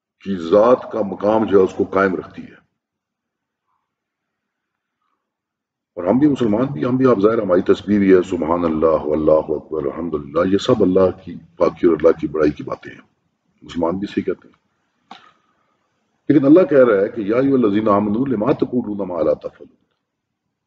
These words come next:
ہم بھی تو کہتے ہیں سبحان اللہ، ہم بھی کہتے ہیں الحمدللہ۔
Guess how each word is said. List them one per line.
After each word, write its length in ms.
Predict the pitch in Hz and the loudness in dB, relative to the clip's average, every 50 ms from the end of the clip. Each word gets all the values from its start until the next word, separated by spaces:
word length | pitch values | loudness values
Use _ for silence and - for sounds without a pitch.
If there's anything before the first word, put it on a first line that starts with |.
| _ _ _ _ _ _ _ _ _ _ _ _ _ _ _ _ _ _ _ _ _ _ _ _ - | _ _ _ _ _ _ _ _ _ _ _ _ _ _ _ _ _ _ _ _ _ _ _ _ -2
ہم 100 | 87 117 | 2 2
بھی 80 | 151 | 2
تو 80 | 175 214 | 2 2
کہتے 260 | - 135 107 - 113 | 2 0 2 2 0
ہیں 60 | 107 | 0
سبحان 420 | 98 - - 85 78 80 82 82 80 | 0 0 0 0 0 0 -2 -2 -2
اللہ، 160 | 76 78 90 | -4 -4 -4
ہم 140 | 87 85 98 | -4 -4 -4
بھی 80 | 127 | -2
کہتے 220 | 127 135 127 - - | 0 0 0 0 -2
ہیں 80 | 90 | -4
الحمدللہ۔ 460 | 82 82 87 87 80 71 69 67 - | -4 -4 -4 -4 -6 -6 -12 -16 -20